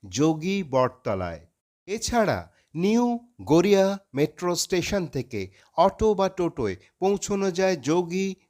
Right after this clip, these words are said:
বটতলায় বা সরাসরি মল্লিকপুর সাই বাবা মন্দির।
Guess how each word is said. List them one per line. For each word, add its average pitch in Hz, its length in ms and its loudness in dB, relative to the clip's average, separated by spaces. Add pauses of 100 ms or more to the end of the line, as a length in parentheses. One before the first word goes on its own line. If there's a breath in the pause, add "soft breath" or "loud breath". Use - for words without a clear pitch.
(100)
বটতলায় 117 640 0 (260 soft breath)
বা 127 380 2 (160)
সরাসরি 175 760 -4 (200 soft breath)
মল্লিকপুর 165 640 4
সাই 175 360 2
বাবা 170 400 -2 (260 soft breath)
মন্দির। 127 500 0